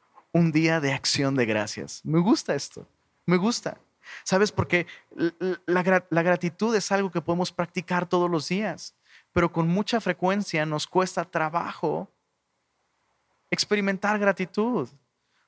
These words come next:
¿Por qué? Porque estamos enfocados en muchas otras cosas, menos en las cosas por las que podríamos agradecer. Estaba meditando en cómo la gratitud es como un músculo. Y si no lo ejercitamos,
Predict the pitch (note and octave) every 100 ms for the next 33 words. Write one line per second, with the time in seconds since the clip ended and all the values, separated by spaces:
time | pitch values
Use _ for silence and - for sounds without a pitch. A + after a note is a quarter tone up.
0 | - F#3+ - B3+ D#3 - _ _ - G#3
1 | G3+ B3 B3 A#3 G#3+ G3 A3 G#3 F3 -
2 | E3 F3 F#3 F#3 F3+ F#3 E3+ - F#3 E3+
3 | C#3+ E3+ F3 F#3+ D4 - - _ _ _
4 | _ _ D#3+ D#3+ D#3+ - F#3 F3+ E3 D#3+
5 | C#3+ C3+ C3+ - C#3+ D3 E3 D#3+ C#3 C3
6 | A#2 A2 G#2 - E2+ - _ _ _ _
7 | - - - - A3 A#3 F#3 D#3 F3+ F#3
8 | D#3+ D3 F3+ F#3 - _ - E3+ F3 E3+
9 | F3 - G#3+ A3 - F#3 F3+ F3+ F3 D#3+
10 | E3 - - C#3+ A2 E2+ - _ _ _
11 | _ _ _ _ _ - - - F3+ -
12 | F#3 F#3 A#3 C4 - F#3 - D#3 G3 A3+
13 | D3+ D3+ - -